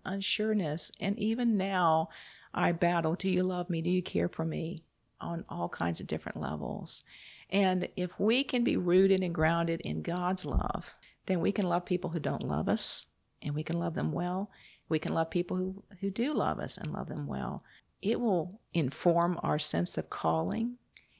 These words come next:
It will comfort us in the dark times. Um, there are days I get up, as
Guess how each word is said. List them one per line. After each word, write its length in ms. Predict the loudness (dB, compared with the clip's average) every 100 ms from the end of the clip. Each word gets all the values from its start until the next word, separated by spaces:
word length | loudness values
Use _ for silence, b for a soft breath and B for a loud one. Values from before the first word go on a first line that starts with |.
| b
It 200 | 0 0
will 120 | -2
comfort 480 | -4 -4 -4 0 0
us 500 | 0 0 -2 -4 -10 -20 -10
in 160 | -4 -4
the 80 |
dark 340 | -2 -2 -2 -4
times. 640 | -4 -2 0 -2 -4 -6 _ _ b b
Um, 400 | -2 2 2 0 -6 _ _ -6
there 220 | 0 2
are 100 | 4
days 600 | 2 2 4 4 2 0 -6 -6
I 160 | -4
get 240 | 0 2 2
up, 240 | 0 -2
as 260 | -4 -4 -4